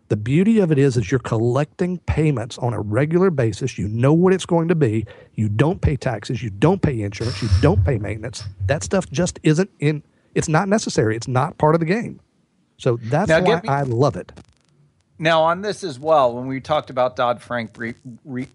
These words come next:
Speaker 2: uh, briefly, Dodd-Frank has zero to do with this because we're not talking about originating notes. We're talking about working with existing notes, correct?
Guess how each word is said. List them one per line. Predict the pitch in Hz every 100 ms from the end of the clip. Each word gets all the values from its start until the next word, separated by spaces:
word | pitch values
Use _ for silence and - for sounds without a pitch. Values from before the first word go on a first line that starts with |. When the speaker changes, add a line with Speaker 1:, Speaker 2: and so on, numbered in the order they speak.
| -
Speaker 2:
uh, | 127 110 104
briefly, | 131 127 - 107 101 - _ _ _ -
Dodd-Frank | 156 196 208 196
has | 170 131
zero | 113 127 190 175 147
to | 139
do | 123 151
with | 147 117
this | 127 117
because | - 120 - 135 123 117
we're | 127
not | 139 143 -
talking | 139 127 143
about | 120 120 120
originating | 127 113 123 135 123 120 123 117 113 110
notes. | 117 117 -
We're | 113
talking | - 120 - 110 110
about | 104 110 107 -
working | 120 120 107 110 104
with | 101
existing | 107 104 110 123 - 113 107
notes, | 113 - -
correct? | - 107 113 127 -